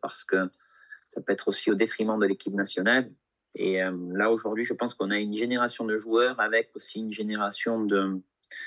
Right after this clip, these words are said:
euh, de dirigeants qui sont capables justement de mener des projets à bien et de faire en sorte que l'équipe de France soit la plus performante possible.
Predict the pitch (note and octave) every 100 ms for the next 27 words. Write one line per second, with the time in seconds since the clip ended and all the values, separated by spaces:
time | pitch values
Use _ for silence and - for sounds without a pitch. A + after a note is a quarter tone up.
0 | - - - - - - - - F2 F2
1 | F2 F2+ F#2 F#2+ G2 G#2 G#2 G#2 G#2+ B2
2 | C3 - - G2+ G2+ G2+ A2 A2 G2+ G2+
3 | - G2+ G#2 A2+ G#2+ G2+ G#2+ A2 G#2 -
4 | G#2 A2 A2+ A2+ G#2+ G2+ A2 A#2 B2 G#2+
5 | G2 G2 - G#2+ G#2+ G#2 A2+ - - G2
6 | F#2+ - G2 G2+ - G#2+ G#2 - G2 -
7 | G#2+ - - G2 G2+ G#2 - - - C3
8 | C3